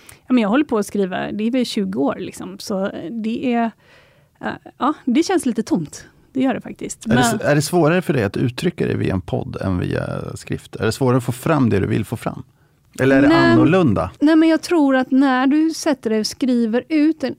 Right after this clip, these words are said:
Speaker 1: en intervju så får du ju en chans till.
Speaker 2: Mm.
Speaker 1: Som är, vad är grejen här? Så du kan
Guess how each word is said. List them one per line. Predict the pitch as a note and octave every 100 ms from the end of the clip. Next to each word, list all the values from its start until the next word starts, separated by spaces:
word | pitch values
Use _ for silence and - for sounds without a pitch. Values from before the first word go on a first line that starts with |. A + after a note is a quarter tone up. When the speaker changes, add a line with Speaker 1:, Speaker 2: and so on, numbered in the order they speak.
| -
Speaker 1:
en | A3 G#3 G3+
intervju | - G#3+ G#3+ A3+ B3+ G#3+ A3 C4+ B3+ _
så | - -
får | G#3+ C4+ A#3
du | G3+
ju | G#3+
en | - G#3 G3
chans | - G#3 F#3+ G3 -
till. | - A#3 F#3+ G#3 - _ _
Speaker 2:
Mm. | - - -
Speaker 1:
Som | - G#3
är, | G3 F#3+ -
vad | G3 F#3+ B3+ B3+ C4 B3+ -
är | F#3+ F#3
grejen | G#3 F3 A3+ C#4 D4+ G3+ - G3
här? | F#3+ F3+
Så | G3 G3+
du | G3
kan | A3 G#3 G3